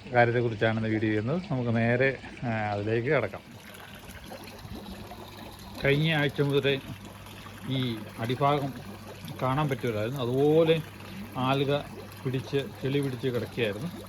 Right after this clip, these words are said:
തീരെ ഒരു സ-, സന്ദർഭത്തിൽ നമ്മൾ ഓർത്ത് മീനൊക്കെ ചത്തുപോകുന്ന ഓർത്തു. ഞാൻ നേരെ നമ്മൾ Google-ാത്ത് സെർച്ച് ചെയ്ത് Amazon-ൽ നിന്ന് മേടിച്ച ഫിൽറ്ററാണ്. All Pond ഫിൽറ്റർ എന്ന്,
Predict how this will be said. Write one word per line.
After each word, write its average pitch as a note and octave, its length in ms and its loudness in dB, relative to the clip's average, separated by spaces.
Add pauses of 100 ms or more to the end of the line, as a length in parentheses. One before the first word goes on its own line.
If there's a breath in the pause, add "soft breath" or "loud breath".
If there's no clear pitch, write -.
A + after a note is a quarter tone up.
(680)
തീരെ D3+ 340 2 (220)
ഒരു D3+ 120 2 (100)
സ-, E3+ 120 0 (140)
സന്ദർഭത്തിൽ D#3 680 4
നമ്മൾ C#3 140 2 (100)
ഓർത്ത് B2 240 2 (220)
മീനൊക്കെ C3+ 400 2
ചത്തുപോകുന്ന A#2 440 2
ഓർത്തു. D#3+ 180 -6 (1500)
ഞാൻ C#3 220 2
നേരെ D3+ 400 4 (280)
നമ്മൾ B2+ 220 0 (140)
Google-ാത്ത് C3+ 560 2
സെർച്ച് A#2+ 340 0
ചെയ്ത് A2+ 240 0 (840)
Amazon-ൽ C3 440 0
നിന്ന് C3 160 0 (140)
മേടിച്ച A2+ 340 -4 (100)
ഫിൽറ്ററാണ്. A2+ 500 -4 (1400)
All C#3 140 4 (120)
Pond C3 300 0 (240)
ഫിൽറ്റർ A#2+ 320 -4
എന്ന്, A#2+ 120 -2